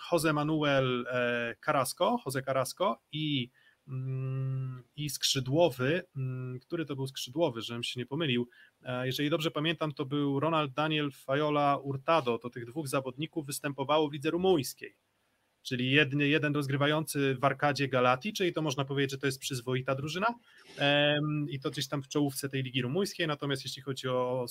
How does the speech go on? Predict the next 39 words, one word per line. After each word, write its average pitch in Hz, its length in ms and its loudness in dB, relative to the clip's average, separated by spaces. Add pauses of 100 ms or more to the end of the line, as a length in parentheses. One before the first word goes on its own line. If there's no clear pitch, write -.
(120)
o 127 120 -4
tego 127 220 -6
drugiego 123 300 -6
przyjmującego, 131 640 -2
no 147 100 -2
to 143 80 -8
to 135 140 -6
był 127 100 -6
zawodnik 123 500 -4
z, 127 300 0 (340)
mm, 127 500 -6
Glorii 160 720 2
Buzaj 147 540 6
i 117 180 -12
to 175 160 0
jest 156 140 2
drużyna, 151 400 -2
która 160 200 -6
niestety 156 360 -6
ma 147 120 -4
już 139 120 -4
smutną - 300 -6
historię 139 460 -2
trochę, 156 300 0 (400)
bo 135 500 4 (160)
ja 151 140 6
dotarłem 165 400 4
do 147 80 -2
tego, 160 200 0
że 147 180 2
on 151 100 0
był 156 80 -4
zawodnikiem 143 520 -4
tej 147 120 0
drużyny 143 300 -2
w - 60 -6
sezonie 151 280 -4
dziewiętnaście 143 540 -4
dwadzieścia, 139 560 0